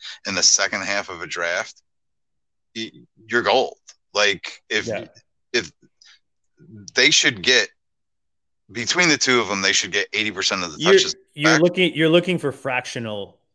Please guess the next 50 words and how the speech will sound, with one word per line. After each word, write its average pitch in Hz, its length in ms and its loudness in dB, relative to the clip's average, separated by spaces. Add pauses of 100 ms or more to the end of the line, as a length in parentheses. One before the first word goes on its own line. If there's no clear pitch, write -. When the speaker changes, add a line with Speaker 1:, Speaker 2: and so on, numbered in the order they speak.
(200)
Speaker 2:
right? 113 180 -4
Speaker 1:
Right. 113 200 4
Speaker 2:
You're 131 140 -4
looking 147 280 0
for, 135 200 -6
like, 110 340 -4
again, 110 380 -6
a 98 100 -14
handful 117 680 -8
of 98 120 -12
weeks 110 280 -12
at 98 120 -10
most 104 500 -12
out 104 140 -8
of 101 100 -14
these 95 260 -16
bottom 101 460 -10
guys. 92 280 -12
So 113 180 -8
if 104 140 -12
you 131 100 -6
put 131 320 -6
guys 117 260 -6
together 107 460 -6
that 98 140 -12
you 107 140 -10
think 107 240 -10
could 95 120 -20
complement 101 580 -10
and 101 160 -12
give 104 160 -8
you 98 120 -10
more, 101 520 -6 (300)
you're 117 120 -6
not 139 240 -2
capping 123 440 -2
the 107 100 -4
upside 101 440 -6
'cause 101 140 -12
you're 107 80 -10
just 127 240 -8
looking 123 240 -4
for 113 140 -10
the 101 100 -10
spike 107 340 -6
weeks, - 380 -18 (640)
right? 107 120 -4
Speaker 1:
You're 160 200 6
gonna 139 300 4
get, 110 360 2